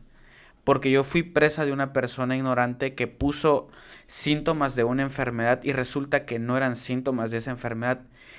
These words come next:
Y a partir de ahí yo empecé a creer que sí lo tenía.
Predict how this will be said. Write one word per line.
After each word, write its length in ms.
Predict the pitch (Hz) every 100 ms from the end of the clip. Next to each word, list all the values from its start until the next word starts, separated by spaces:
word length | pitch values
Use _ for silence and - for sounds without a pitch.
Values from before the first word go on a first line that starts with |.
| -
Y 140 | -
a 140 | 143 131
partir 300 | 127 139 143
de 80 | 139
ahí 220 | 139 156
yo 100 | 135
empecé 720 | 131 135 123 - 131 143 - - _ _ _ _
a 140 | - 127
creer 240 | 123 123
que 80 | 127
sí 140 | -
lo 140 | 131 123
tenía. 340 | 110 123 127